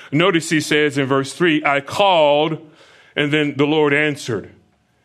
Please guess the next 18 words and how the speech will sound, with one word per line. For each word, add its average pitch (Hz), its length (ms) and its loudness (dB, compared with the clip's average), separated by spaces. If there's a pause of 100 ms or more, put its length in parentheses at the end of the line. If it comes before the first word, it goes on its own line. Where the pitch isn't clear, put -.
(320)
And 160 160 0
then 160 160 0
what 185 180 0
does 147 140 -2
the 147 80 2
Lord 147 240 2
do? 143 140 0
He 147 200 0
made 156 380 0
me 147 180 0
bold. 127 760 -2 (840)
And 190 140 0
then 190 180 0
notice 247 440 0
he, 170 300 -2
he 175 100 -2
begins 185 520 -2
to, 170 240 0